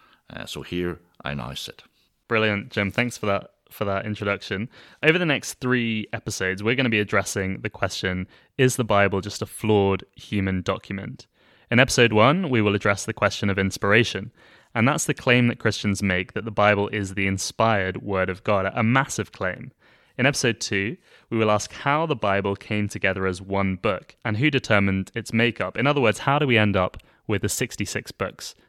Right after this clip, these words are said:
Speaker 2: that we now have in our Bibles? Finally, in our third episode,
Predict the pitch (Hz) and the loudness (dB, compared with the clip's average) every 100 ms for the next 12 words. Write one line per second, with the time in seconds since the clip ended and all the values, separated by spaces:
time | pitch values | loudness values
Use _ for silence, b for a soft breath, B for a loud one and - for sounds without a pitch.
0 | - 107 98 92 87 92 90 90 87 101 | -12 -4 -2 -2 0 -2 0 -4 0 0
1 | 95 - - - _ _ b b b _ | 0 -4 -14 -18 _ _ b b b _
2 | 143 147 123 113 110 101 - 160 143 101 | 2 4 4 2 2 0 0 2 2 0
3 | 101 95 92 | -4 -4 -6